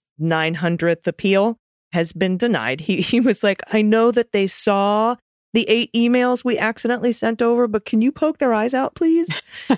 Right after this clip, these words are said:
Speaker 1: and erase their memories?" I mean, it was just, like, the, the dumbest thing. "Send 'em back and you can't use 'em." And the <laughs> judge was like, "No, denied. You can't have 'em back, and they're not gonna not use 'em."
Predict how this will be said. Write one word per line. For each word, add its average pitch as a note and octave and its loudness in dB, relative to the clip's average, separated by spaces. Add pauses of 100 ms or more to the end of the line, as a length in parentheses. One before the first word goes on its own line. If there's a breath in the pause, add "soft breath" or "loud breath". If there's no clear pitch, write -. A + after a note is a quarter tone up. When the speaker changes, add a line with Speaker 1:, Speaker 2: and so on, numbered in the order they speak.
Speaker 1:
and G3+ 0
erase G#3 2
their A3 2
memories?" A#3 0
I G3 0
mean, G#3 2
it G#3+ 0
was A3 0
just, - -4
like, D#3+ -2 (340)
the, C3+ 0
the D3+ -2
dumbest C3 -4
thing. A#2+ -4
"Send G#3+ 0
'em A#3+ 0
back B3 0
and F#3+ 0
you F#3 -2
can't A3+ -2
use A3 0
'em." F3 0 (680)
And G#3 0
the A3+ 2
<laughs> - -
judge C4+ 0
was B3 0
like, A#3+ 0 (340 loud breath)
"No, G3 2 (240)
denied. F#3 0
You G3 0
can't G#3 -2
have G#3+ 0
'em A#3 2
back, E3 -2
and D#3+ -2
they're E3+ 0
not E3 -2
gonna G#3+ 0
not G#3 0
use E3+ -2
'em." D#3 -2